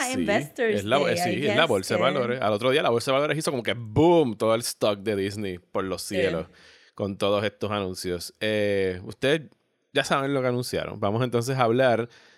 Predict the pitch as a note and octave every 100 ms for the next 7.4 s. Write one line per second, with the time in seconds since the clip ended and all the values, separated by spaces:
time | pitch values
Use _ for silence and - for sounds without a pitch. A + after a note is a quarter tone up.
0 | _ - F#2+ F#2 F2+ F2 G2+ F#2 C3 C#3
1 | B2 B2 C3 B2 C3+ A#2 C3 C#3+ A#2+ A2+
2 | C#3 C#3+ C#3+ C3+ C3 C3 C3+ - A#2+ B2+
3 | B2+ - A2 A2+ B2 A2+ B2 A#2 A#2 A#2
4 | A2 F#2+ F#2+ G2+ G#2 G2+ G2+ F#2+ F#2 G#3+
5 | G#3 G3+ F3+ F3 G#2 - A#2 A#2+ G#2 A2+
6 | A#2+ G#2+ G#2 F#2 _ - G2 F#2 G2+ A#2
7 | F2+ F2 A#2+ A#2+